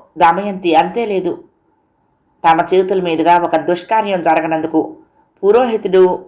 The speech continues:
వెంకటాచార్య దంపతులు ఆనందించారు. కథ సమాప్తం. ప్రియ సఖులు, ఈ కథ మీకు నచ్చితే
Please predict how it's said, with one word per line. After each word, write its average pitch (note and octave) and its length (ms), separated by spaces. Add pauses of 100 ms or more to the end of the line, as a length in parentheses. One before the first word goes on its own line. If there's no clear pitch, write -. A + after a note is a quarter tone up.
(140)
వెంకటాచార్య F3 600
దంపతులు D#3+ 460 (140)
ఆనందించారు. D#3+ 600 (1500)
కథ G3+ 240 (140)
సమాప్తం. D#3+ 580 (1040)
ప్రియ E3 160
సఖులు, E3+ 380 (720)
ఈ D#3 140
కథ D3+ 300
మీకు F#3 180
నచ్చితే E3 460